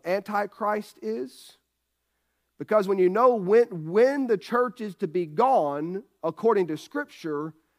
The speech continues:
then you understand whether or not we have to worry about the mark of the beast ourselves. You also understand whether or not we, we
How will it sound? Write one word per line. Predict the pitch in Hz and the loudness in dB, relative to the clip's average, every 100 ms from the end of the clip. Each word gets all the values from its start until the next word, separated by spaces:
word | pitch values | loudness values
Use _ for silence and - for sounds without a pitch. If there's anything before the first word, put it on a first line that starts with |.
| _ _ _ | _ _ _
then | 202 214 | -4 -2
you | 208 | 2
understand | 220 240 208 - - 262 233 202 208 202 | 2 2 -2 -2 0 2 2 0 -2 -6
whether | 180 208 208 | 0 2 2
or | 208 202 | 0 0
not | 208 226 226 190 | 2 2 0 -6
we | 226 | -4
have | 220 214 | -2 -2
to | 233 | -6
worry | 226 247 233 | -4 -2 -2
about | 165 151 147 | -2 -4 -6
the | |
mark | 147 147 139 | -6 -6 -8
of | 139 | -10
the | |
beast | 139 156 180 | -6 -6 -6
ourselves. | 175 185 202 107 - _ _ _ _ _ _ _ _ - | -8 -8 -10 -12 -20 _ _ _ _ _ _ _ _ -2
You | 196 202 | 4 6
also | 277 - 190 | 6 2 -2
understand | 185 180 170 196 208 220 | 0 -2 -4 -4 -2 -2
whether | 190 202 196 | 0 2 0
or | 190 | 0
not | 196 220 208 | 2 0 0
we, | 202 214 214 - | -6 -6 -10 -10
we | 165 233 233 226 | -6 -4 -4 -4